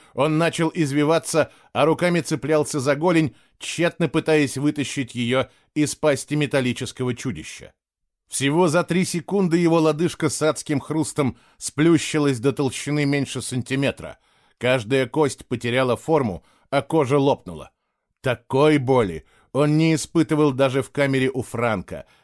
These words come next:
когда тот медленно отпиливал ему конечности и вырывал зубы. Казалось, будто ему отрубают ступню сантиметр за сантиметром.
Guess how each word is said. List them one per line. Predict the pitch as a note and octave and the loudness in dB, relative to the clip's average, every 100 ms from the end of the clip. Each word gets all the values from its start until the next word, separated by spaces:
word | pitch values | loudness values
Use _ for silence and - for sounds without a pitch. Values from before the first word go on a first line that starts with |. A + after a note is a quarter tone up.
| _ | _
когда | B2 A#2+ C3+ | -4 0 0
тот | C#3 C#3 B2+ | 0 -2 0
медленно | C#3 C3+ C3 B2+ C3 | 0 0 0 0 0
отпиливал | - B2+ - C#3 C3 B2 A#2 | -2 -6 -2 -2 0 0 0
ему | A#2 A#2 | 0 -2
конечности | A2+ A#2 B2+ - C3 A2 - B2 - _ _ | -2 -2 -2 -4 -8 -8 -4 -6 -6 _ _
и | C3 C3 | -2 0
вырывал | C3+ B2+ B2 A#2 A2+ | 2 2 2 0 0
зубы. | G#2+ A#2 C2+ - _ _ _ _ _ _ - | -2 -4 -6 -18 _ _ _ _ _ _ -4
Казалось, | A2+ A#2 C3 C3+ A#2+ - - _ _ | -2 0 2 2 0 -6 -16 _ _
будто | E2+ C#3+ C#3 - C#3+ | -4 0 0 0 2
ему | C#3+ D#3 | 4 2
отрубают | D#3 D3 C#3 C3+ C#3 C#3 B2 | 2 -2 0 0 2 2 0
ступню | - C#3+ B2 C#3+ D#3 | -4 -6 -4 -2 -2
сантиметр | - D3 C3+ C#3+ C#3 C3+ C3+ | 0 -2 -2 -2 0 0 -2
за | A2 A#2 | -4 -6
сантиметром. | - A#2 G2+ G#2+ G2 D#2 C2 | -6 -6 -6 -6 -6 -8 -16